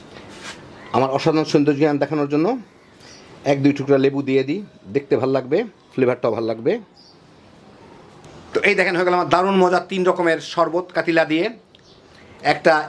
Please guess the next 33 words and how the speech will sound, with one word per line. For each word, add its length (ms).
এসএমসি 360
ফ্রুটি 320
ওটস 140
স্যালাইন 240
দিয়ে 140
বানাইলাম, 300
একটা 220
নরমাল 260
ওটস 140
স্যালাইন 300
দিয়ে, 120
কারণ 200
এই 100
দুইটার 220
মধ্যে 200
প্রচুর 280
পরিমাণে 340
মিনারেল 400
দেওয়া 220
আছে, 140
যেগুলা 220
ঘামের 240
সাথে 200
আমাদের 200
শরীরের 240
সাথে 200
যে 120
মিনারেলগুলো 460
বের 120
হয়ে 140
যাচ্ছে, 220
লবণ, 280
মিনারেল, 280